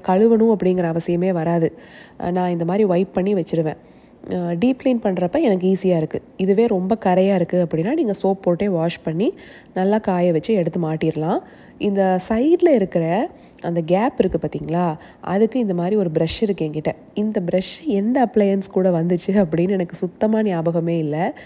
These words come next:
ஆனா இது வந்ததுலேருந்து நான் பத்திரமா வச்சிருக்கேன். இந்த மாதிரி, அ, அந்த கேப்ல விட்டு இப்படி எடுத்தோம்னா, அங்க எங்கேயாவது குப்பை இருந்ததுன்னா ஈஸியா வந்துரும். இது இந்த அப்ளையன்ஸ்க்கு மட்டும் இல்லைங்க.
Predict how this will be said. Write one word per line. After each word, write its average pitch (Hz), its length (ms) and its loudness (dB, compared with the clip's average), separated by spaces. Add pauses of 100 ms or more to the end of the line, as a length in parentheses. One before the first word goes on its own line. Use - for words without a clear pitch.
(320)
ஆனா 165 240 -4
இது 202 200 0
வந்ததுலேருந்து 185 800 0 (400)
நான் 170 120 -2
பத்திரமா 214 500 2
வச்சிருக்கேன். 170 380 0 (440)
இந்த 180 160 -2
மாதிரி, 190 480 2
அ, 160 80 0 (340)
அந்த 165 180 -4
கேப்ல 196 460 0
விட்டு 180 240 0
இப்படி 180 220 0
எடுத்தோம்னா, 165 540 -2 (340)
அங்க 226 260 2
எங்கேயாவது 214 360 2
குப்பை 202 320 2
இருந்ததுன்னா 180 480 0
ஈஸியா 175 380 -2
வந்துரும். 151 360 -2 (460)
இது 180 280 -2
இந்த 202 260 0
அப்ளையன்ஸ்க்கு 254 480 2
மட்டும் 180 360 0
இல்லைங்க. 160 340 -2